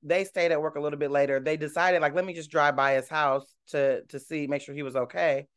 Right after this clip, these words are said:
And I guess he did not, when he came in the door, he had passed out closer to the stairs. But what's crazy is he left the keys in the front door.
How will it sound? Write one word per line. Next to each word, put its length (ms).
And 100
I 100
guess 640
he 400
did 300
not, 260
when 80
he 100
came 300
in 120
the 60
door, 360
he 140
had 180
passed 360
out 300
closer 260
to 120
the 100
stairs. 500
But 100
what's 200
crazy 400
is 140
he 120
left 340
the 80
keys 400
in 140
the 60
front 280
door. 380